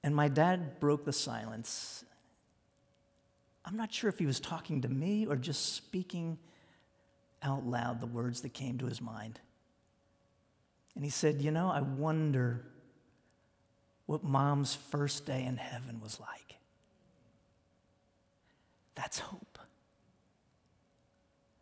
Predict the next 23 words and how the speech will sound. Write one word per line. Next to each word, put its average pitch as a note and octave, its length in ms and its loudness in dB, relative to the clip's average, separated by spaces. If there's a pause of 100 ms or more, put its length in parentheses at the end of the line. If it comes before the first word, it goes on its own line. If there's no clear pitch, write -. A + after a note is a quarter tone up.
(440)
That's G3 640 4 (360)
an D3+ 100 0
eternal D#3+ 680 -2 (240)
hope - 500 -4 (580)
that E3 220 8
even A3 480 12 (400)
in D3 160 6
the C#3+ 60 8
midst E3+ 580 6
of C3+ 180 2
the C3+ 60 2
chaos - 840 0 (260)
of C#3 100 0
the C#3+ 80 8
loss D3 600 4
of C3+ 240 0
one E3+ 320 2
so D#3+ 280 -2
dearly D3+ 440 -2
loved, A#2+ 480 -6 (2000)
that C#3+ 180 -4
we C3+ 200 4
have B2+ 500 -4